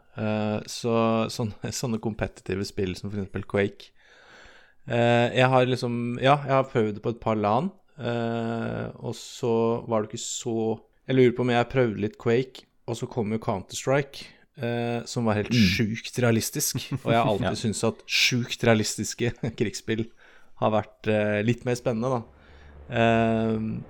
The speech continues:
Speaker 1: så jeg, jeg tror nok jeg kom inn litt sent på Quake-banen, kan du si. Eh, f-, fordi så kom Counter-Strike på en måte rett etter og, og tok min oppmerksomhet en periode.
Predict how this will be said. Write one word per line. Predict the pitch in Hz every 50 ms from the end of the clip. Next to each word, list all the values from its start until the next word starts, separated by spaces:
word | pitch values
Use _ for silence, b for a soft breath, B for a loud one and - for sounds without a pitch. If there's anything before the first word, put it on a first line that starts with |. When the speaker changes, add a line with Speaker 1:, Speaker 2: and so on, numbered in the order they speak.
| - -
Speaker 1:
så | - - - - 135 131
jeg, | 131 131 131 127
jeg | 120 135 139 -
tror | 143 135
nok | 139 143 - -
jeg | 147 143 139
kom | - - 156 131 110 107 110
inn | 113 120 123
litt | 120 123 123 -
sent | - - 113 120 131 -
på | - 135 -
Quake-banen, | 127 107 95 92 - - - - 107 104 104 101 101 101 101 113 143 190 202
kan | - 151 143
du | 143 131
si. | - - 156 185
Eh, | 190 170 - - - 131 127 127 123 123 123
f-, | 120 - - - - - - - - - -
fordi | - 143 123 110 110 107 110 110 110 110 110 110
så | - - - - - - 113 -
kom | 117 107 107
Counter-Strike | 101 104 92 87 - - - 101 98 98 - - -
på |
en | - 98
måte | 90 - 101
rett | 98 90 -
etter | 98 92 - - - 92 90 87
og, | 87 87 87 85 - - - b b b b b b b b b b b
og | - 113 113
tok | - 123 117 -
min | 110 107 104 101 101
oppmerksomhet | 107 110 104 - 104 101 95 - - 110 104 110 113 110 - - - -
en | 113 107 104
periode. | 98 110 101 98 98 98 113 120